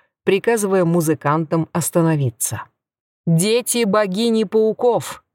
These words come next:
провозгласила она, перекрывая нестройный шум, но гвалт не прекратился.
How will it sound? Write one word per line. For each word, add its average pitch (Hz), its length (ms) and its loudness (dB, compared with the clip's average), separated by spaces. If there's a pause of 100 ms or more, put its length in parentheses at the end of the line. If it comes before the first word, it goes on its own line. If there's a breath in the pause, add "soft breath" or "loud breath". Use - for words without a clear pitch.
(220)
провозгласила 160 840 0
она, 160 260 -2
перекрывая 170 800 0
нестройный 160 680 0
шум, 175 440 0
но 139 160 0
гвалт 151 440 -2
не 165 140 2
прекратился. 160 920 -2